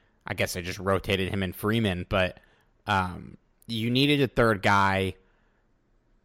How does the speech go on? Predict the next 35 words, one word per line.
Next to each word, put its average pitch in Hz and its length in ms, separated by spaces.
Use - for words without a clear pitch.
You 131 100
know, 98 220
the 117 200
Henderson 135 480
situation 117 420
is 101 160
weird. 123 480
We'll 107 140
get 113 220
to 117 60
that 101 220
later. 107 420
I 123 140
don't 175 260
think 143 200
signing 110 680
Gaskin 95 500
necessarily, 92 920
um, 92 340
and 147 80
I, 170 220
I'm 156 260
excited 123 360
to - 40
talk 110 120
about 92 360
Gaskin 92 360
'cause - 100
I 104 60
think 101 160
he's 98 100
really 95 240
interesting. 90 420
But, 101 300
um, 92 440